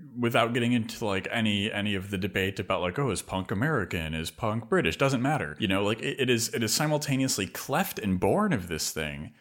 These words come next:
but then you have, like, serious committed political movements that exist within si-, inside of that, and I think that's what we see calcifying here, and that, this for me becomes the scariest moment of the movie.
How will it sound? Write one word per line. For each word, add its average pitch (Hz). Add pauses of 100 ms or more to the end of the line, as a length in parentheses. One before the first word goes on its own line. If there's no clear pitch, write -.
(1000)
but 147
then 131
you 139
have, 127
like, 110
serious 143
committed 95
political 104
movements 98
that 92
exist 92
within 85
si-, 123
inside 135
of 80
that, 71
and 95
I 98
think 131
that's 120
what -
we 107
see 104
calcifying 143
here, - (540)
and 127
that, 139
this 165
for -
me 180
becomes 104
the 101
scariest 113
moment 98
of 87
the 82
movie. 104